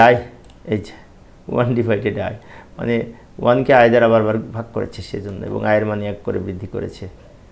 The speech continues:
সবার শেষে যখন এই কন্ডিশন অনুযায়ী যোগ করা সম্পূর্ণ হবে তখন y এর মান প্রিন্ট করবে, summation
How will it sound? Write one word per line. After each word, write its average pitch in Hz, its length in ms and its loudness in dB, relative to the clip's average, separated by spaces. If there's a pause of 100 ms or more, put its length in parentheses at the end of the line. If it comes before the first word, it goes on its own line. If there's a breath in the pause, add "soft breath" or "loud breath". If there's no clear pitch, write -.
(560)
সবার 185 360 6 (100)
শেষে 139 280 -2
যখন 135 160 -2 (100)
এই 117 120 -4
কন্ডিশন 135 440 0
অনুযায়ী 117 260 2 (100)
যোগ 110 160 0
করা 110 140 -2 (100)
সম্পূর্ণ 107 300 -6 (100)
হবে 147 200 -6
তখন 127 160 -4 (180)
y 120 60 10
এর 120 140 4
মান 120 100 0 (100)
প্রিন্ট 135 240 -2
করবে, 131 200 -4 (200)
summation 117 340 -2